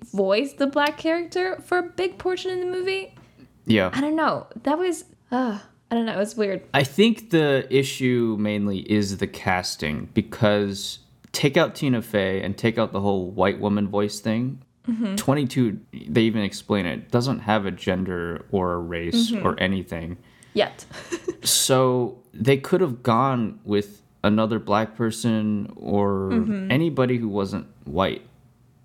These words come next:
Speaker 2: So I
Speaker 1: Yeah.
Speaker 2: think that is what's kind of the tipping point. It just,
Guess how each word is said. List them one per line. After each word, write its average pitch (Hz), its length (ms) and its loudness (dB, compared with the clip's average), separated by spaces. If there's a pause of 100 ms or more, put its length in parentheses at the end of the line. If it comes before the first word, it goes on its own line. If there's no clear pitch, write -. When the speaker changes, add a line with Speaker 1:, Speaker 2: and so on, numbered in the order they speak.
Speaker 2:
So 110 300 2
I 208 100 2
Speaker 1:
Yeah. - 120 2
Speaker 2:
think 147 240 -2
that 107 800 2
is 90 480 -2
what's 104 220 0
kind 95 240 0
of 87 80 -2
the 92 80 -4
tipping - 360 -2
point. 92 400 -2
It 98 140 -4
just, - 280 -2